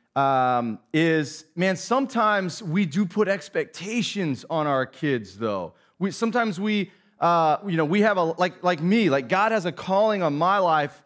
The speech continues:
and I'm, I am doing my best to live that out. But I'm perfectly okay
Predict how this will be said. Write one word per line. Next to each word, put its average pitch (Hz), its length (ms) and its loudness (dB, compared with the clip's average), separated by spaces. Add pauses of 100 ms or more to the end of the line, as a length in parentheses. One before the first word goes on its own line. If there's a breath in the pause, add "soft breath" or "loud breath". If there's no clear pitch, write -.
(180)
and 147 100 -2
I'm, 185 320 0
I 180 180 0
am 170 180 0
doing 185 280 2
my 180 140 2
best 170 360 0
to - 100 -4
live 147 380 0
that 156 240 2
out. 139 360 0 (320 soft breath)
But 214 100 2
I'm 247 140 2
perfectly 233 460 -2
okay 202 680 2